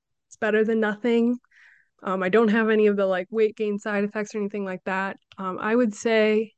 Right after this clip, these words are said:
and it was funny, I asked John, my husband, about his perception of, like, how am I different <laughs> on the different kinds? Um, and he was said,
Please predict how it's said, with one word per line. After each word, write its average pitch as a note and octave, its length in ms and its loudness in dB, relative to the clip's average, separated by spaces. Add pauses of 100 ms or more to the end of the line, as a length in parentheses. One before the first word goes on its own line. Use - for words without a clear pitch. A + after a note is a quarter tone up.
and A#3 80 0
it - 20 4
was A3 140 2
funny, A3 240 0
I F#3+ 100 -4
asked G3 420 -6 (480)
John, G3+ 360 -2
my G3+ 140 -4
husband, G3+ 600 -2 (140)
about G3 300 -4
his A3 280 4
perception F#3+ 600 -2
of, F#3 160 -2
like, F#3 320 0 (680)
how B3+ 240 4
am A#3+ 100 8
I G3+ 100 8
different G3+ 580 2
<laughs> A#3+ 240 0
on A3 200 4
the G#3+ 60 8
different G#3+ 360 2
kinds? F3+ 520 -4
Um, F#3 240 0
and G3+ 80 -2
he A3+ 140 6
was G#3+ 140 6
said, G3+ 280 6